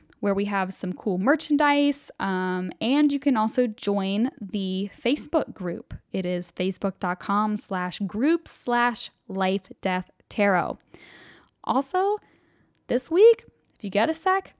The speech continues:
leave a review in the App Store sharing what episode impacted you, because you, in turn, may help somebody else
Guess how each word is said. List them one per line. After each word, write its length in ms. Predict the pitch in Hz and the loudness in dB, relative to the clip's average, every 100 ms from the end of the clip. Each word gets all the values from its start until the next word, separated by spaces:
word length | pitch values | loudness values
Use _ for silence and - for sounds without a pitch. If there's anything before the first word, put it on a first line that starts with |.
| _ _ | _ _
leave 260 | 240 285 349 | 2 2 4
a 80 | 370 | 2
review 500 | 311 247 254 269 277 | 0 0 2 2 0
in 80 | 220 | 0
the 120 | 220 | 0
App 240 | 208 208 - | -2 -4 -8
Store 520 | - 311 330 330 - | -4 -2 0 0 -4
sharing 600 | - - 269 277 285 277 | -4 0 2 2 4 2
what 420 | - 214 240 - - | 2 0 2 0 -2
episode 760 | 226 269 - 294 294 302 302 - _ _ _ - | -2 -2 0 0 2 2 -2 -8 _ _ _ 0
impacted 680 | 233 220 214 202 214 285 | 0 0 -2 -4 -4 -2
you, 400 | 285 320 349 359 - _ - | 0 2 0 -4 -8 _ -4
because 320 | 247 277 220 | 2 2 2
you, 400 | 214 349 427 330 | 4 8 8 6
in 160 | 226 226 | 2 0
turn, 420 | 247 233 220 214 | 0 -2 -2 0
may 300 | 226 226 240 | 2 2 2
help 260 | 240 240 - | 2 2 0
somebody 460 | - 226 220 208 | 0 0 0 0
else 480 | 196 220 370 - | 2 4 2 0